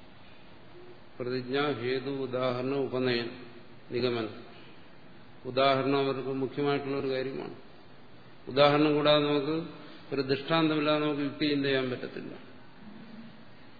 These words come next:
അപ്പൊ ഈ പ്രപഞ്ചത്തിലുള്ള ഈ സത്യാനുഭവം അസത്യമാണ് എന്ന് ബോധ്യപ്പെടുന്നതിനുള്ള ദൃഷ്ടാന്തമാണ് സ്വപ്നം.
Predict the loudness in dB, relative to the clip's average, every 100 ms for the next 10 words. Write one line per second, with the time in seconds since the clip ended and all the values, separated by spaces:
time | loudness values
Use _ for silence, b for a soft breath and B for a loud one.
0 | -18 -10 -8 -8 -12 -18 -6 0 4 6
1 | 6 6 4 4 4 4 2 0 -4 2
2 | 4 6 6 6 4 2 2 4 6 6
3 | 4 0 -4 -12 -14 -14 -16 -14 -14 -16
4 | -16 -16 -16 -16 -6 2 4 6 4 2
5 | -2 -10 -14 -14 -16 -16 -16 -18 -18 -16
6 | -16 -8 2 4 6 2 2 2 4 2
7 | 0 0 0 0 2 2 2 0 -2 -6
8 | -8 -10